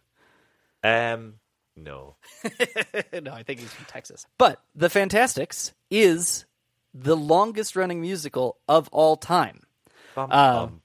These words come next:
Speaker 1: bum.
Speaker 2: I know. It opened off Broadway on May third, nineteen sixty, and closed January thirteenth, two thousand and two,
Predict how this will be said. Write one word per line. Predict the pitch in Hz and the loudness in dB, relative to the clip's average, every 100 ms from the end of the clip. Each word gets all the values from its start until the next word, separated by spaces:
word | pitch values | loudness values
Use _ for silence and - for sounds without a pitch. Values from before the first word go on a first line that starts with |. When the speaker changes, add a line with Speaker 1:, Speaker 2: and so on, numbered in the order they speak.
| _ | _
Speaker 1:
bum. | - 151 143 139 147 127 | -2 0 0 -2 -2 -2
Speaker 2:
I | 117 123 | 0 2
know. | 127 135 113 | 4 4 2
It | 117 | 2
opened | 135 147 156 | 2 4 2
off | 147 | 4
Broadway | 151 147 147 151 | 4 4 4 2
on | 117 123 | 0 -6
May | 131 165 | -6 -8
third, | - 160 139 | -4 -4 -4
nineteen | 135 147 - 147 | -8 -8 -8 -10
sixty, | 139 - 180 - 113 143 - _ _ _ _ | -8 -8 -8 -8 -10 -12 -16 _ _ _ _
and | 127 | -14
closed | - 127 117 110 | -4 -2 -2 -6
January | 135 147 165 170 170 | -6 -4 -4 -4 -4
thirteenth, | - 151 - 156 156 - _ _ | -4 -6 -6 -10 -10 -14 _ _
two | - - 208 226 | -16 -10 -10 -10
thousand | - 175 180 185 170 170 | -8 -4 -2 -2 -6 -6
and | 143 135 - | -6 -6 -12
two, | - - 185 117 64 | -18 -6 -6 -6 -12